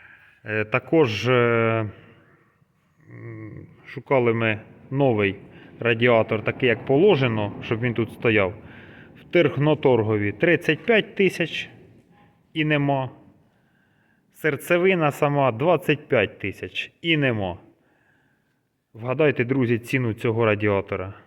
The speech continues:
Сто доларів. Сто доларів.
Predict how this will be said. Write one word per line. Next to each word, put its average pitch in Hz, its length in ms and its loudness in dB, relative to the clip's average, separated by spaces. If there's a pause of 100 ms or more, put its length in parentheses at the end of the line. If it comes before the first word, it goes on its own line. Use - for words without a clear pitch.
(360)
Сто - 240 -12
доларів. 95 520 -8 (1600)
Сто - 320 -18
доларів. 101 540 -8